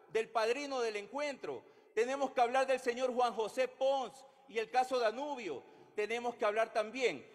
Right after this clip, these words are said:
del ministro Vera, el ministro de Electricidad, que dicho sea de paso, como están investigando, quien lo fiscalizó fui yo, porque por ahí un fanfarrón también se llenó la boca diciendo que soy su operador. ¿Tienen alguna prueba? Denúncienme, yo no me he fugado del país.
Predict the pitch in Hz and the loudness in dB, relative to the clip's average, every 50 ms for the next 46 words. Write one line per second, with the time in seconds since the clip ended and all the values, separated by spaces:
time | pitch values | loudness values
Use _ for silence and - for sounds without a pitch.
0 | - - - 151 208 208 196 196 202 202 226 233 226 - 240 233 214 208 233 247 | -20 -8 0 0 0 0 0 -6 -6 -4 -4 -6 -4 0 2 2 4 4 6 4
1 | 254 240 214 185 151 127 104 - - - - 175 196 202 208 214 214 226 247 247 | 4 4 4 4 4 2 2 -2 -10 -8 -6 -6 -6 -4 -6 -8 -6 -6 -6 -6
2 | 233 - 240 233 233 226 220 214 208 - - 214 220 202 - 202 196 220 240 247 | -2 0 2 2 2 2 2 0 -2 -2 -6 -8 -8 -6 -8 -4 2 4 6 6
3 | 220 165 - - - - - - - - 220 214 220 247 - 254 240 220 254 247 | 6 4 2 -2 -14 -16 -18 -20 -6 -2 -2 0 0 -2 -2 -2 0 0 2 2
4 | 247 233 220 - 294 - 214 202 208 196 196 190 196 196 - 240 233 240 247 233 | 2 2 0 2 2 0 2 0 -2 -8 -8 -10 -10 -6 -4 -4 -2 -2 -2 -4
5 | 220 226 220 - 247 254 269 247 185 147 131 120 110 - - - - _ 226 220 | -4 -4 -4 -4 2 2 2 2 2 -2 -6 -8 -8 -10 -18 -20 -12 _ -4 -4
6 | 220 208 - - 202 - 226 214 208 208 - - 254 226 - - 220 214 214 220 | -4 -4 -6 -6 -6 -2 -2 -2 -2 -4 -2 0 0 0 0 -2 -8 -6 -2 0
7 | 202 165 127 - - - - - - - _ _ _ 190 190 208 208 165 190 220 | 0 0 0 -2 -12 -20 -20 -20 -20 -20 _ _ _ -6 -4 -4 -4 -4 -2 -2
8 | 220 226 233 240 233 220 247 240 226 214 233 220 226 247 247 240 - 233 220 208 | -2 -2 -2 -4 -6 -2 -2 -4 0 2 2 2 2 2 -2 -2 -2 -6 -8 -6
9 | 233 226 214 240 220 214 214 208 226 226 220 233 233 240 233 233 214 202 196 190 | -8 -10 -8 -6 -2 -2 -2 -2 0 0 2 2 2 2 2 2 0 -2 -2 -4
10 | - 233 240 233 214 196 185 147 - - - - - - 202 202 - 240 226 214 | -4 -2 -2 0 0 -2 -6 -6 -8 -10 -20 -20 -10 -6 -6 -2 0 -2 -2 0
11 | 233 220 220 220 202 196 196 202 175 143 127 - - - - - _ _ _ - | -2 -4 -2 0 0 0 0 0 0 -4 -4 -10 -20 -20 -20 -20 _ _ _ -10
12 | 269 277 277 277 269 269 269 285 285 277 269 277 - 302 269 220 165 127 - - | -6 -6 -2 0 0 2 2 2 0 0 -2 2 2 2 4 4 2 0 -2 -6
13 | - 180 233 240 254 285 294 277 269 - 240 233 220 202 185 180 247 254 254 254 | -2 0 0 0 0 -2 -4 -4 -4 -6 -6 -6 -6 -8 -6 -2 -2 -2 -2 -2
14 | 247 247 240 247 247 247 254 254 254 240 240 240 220 233 262 277 262 202 151 | -4 -4 -2 -2 2 4 6 6 4 4 2 2 2 2 0 -2 -6 -8 -8